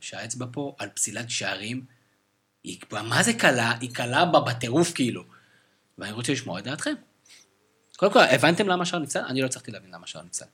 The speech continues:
של-, היה לי, ב-, בעיניי הוא שלושה שחקנים על קו השער.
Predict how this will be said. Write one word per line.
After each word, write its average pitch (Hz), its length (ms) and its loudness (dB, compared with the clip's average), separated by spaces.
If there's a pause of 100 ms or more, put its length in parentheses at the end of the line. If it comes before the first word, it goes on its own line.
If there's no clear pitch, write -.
של-, - 180 -6
היה 135 220 2
לי, 160 160 6
ב-, 139 240 6
בעיניי 135 380 6
הוא 175 160 6
שלושה 147 320 -4
שחקנים 196 440 0 (160)
על 170 120 2
קו 175 180 0
השער. 107 280 -4